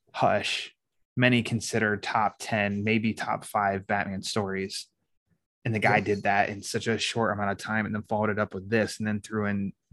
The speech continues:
Speaker 1: Superman and Wonder Woman and stuff. And I,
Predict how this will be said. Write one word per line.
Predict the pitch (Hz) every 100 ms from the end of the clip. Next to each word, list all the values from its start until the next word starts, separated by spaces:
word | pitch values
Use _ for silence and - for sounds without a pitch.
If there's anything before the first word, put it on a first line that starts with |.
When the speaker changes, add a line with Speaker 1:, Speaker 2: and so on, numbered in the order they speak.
| -
Speaker 1:
Superman | - 127 - 107 101 101
and | 98 104
Wonder | 107
Woman | 101 95
and | 95 95
stuff. | - 98 -
And | 95 - _ - - _ _ _ _ _ _ _ -
I, | -